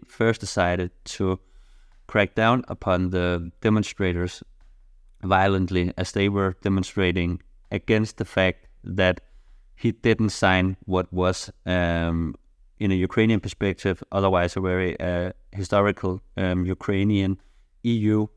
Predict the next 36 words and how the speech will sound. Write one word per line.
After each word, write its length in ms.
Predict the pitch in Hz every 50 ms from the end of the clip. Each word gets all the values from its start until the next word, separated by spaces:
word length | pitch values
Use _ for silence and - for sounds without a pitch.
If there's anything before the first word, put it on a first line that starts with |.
| -
a 60 | -
trade 320 | - - - 127 135 131 - -
asso-, 380 | 113 - - 101 92 92 95 - _ -
uh, 260 | 90 90 87 85 85 82
like, 240 | 85 85 82 - - - _ -
um, 420 | 90 90 87 87 85 85 85 82 -
association, 640 | 90 - - 104 92 - - 98 95 92 87 90 -
s-, 640 | - - - - _ _ _ _ _ - - - 113 - -
some 260 | - - - 127 110
sort 280 | - - - 117 104 92
of 140 | 101 - -
like 220 | 95 98 92 87 90
that, 200 | 90 85 78 -
yeah, 220 | 80 92 90 90 -
association. 640 | - 92 - 101 92 - 98 92 92 - - 90 - _ _ _ _ _ _ _ _
So 500 | - - - - 101 98 98 95 85 - - _ -
he 180 | 104 - 139
didn't 220 | 131 135 113 113 104
sign 260 | - 113 101 104 98
that. 240 | 104 104 110 113 - _ _ _ -
Then 160 | 107 101 95
protests 540 | - - 104 104 - - 113 104 - - _ -
started 320 | - - 95 95 95 92
happening, 360 | 101 101 98 117 117 113 104
which 200 | 98 101 98 -
is 80 | 101 -
what 260 | - 101 95 95 -
eventually 600 | - 92 95 95 98 92 - 113 101 98 101 - - _ _ _ _ _ _ _
led 220 | - 95 98 101 -
to 100 | - 101
Maidan 420 | 95 92 92 87 95 90 92 90
and 140 | - 90 87
the 80 | - 90
Revolution 560 | 92 90 90 92 95 95 90 - 95 95 - _
of 200 | - - 90 - -
Dignity. 520 | 104 107 - - 113 98 - - 104 98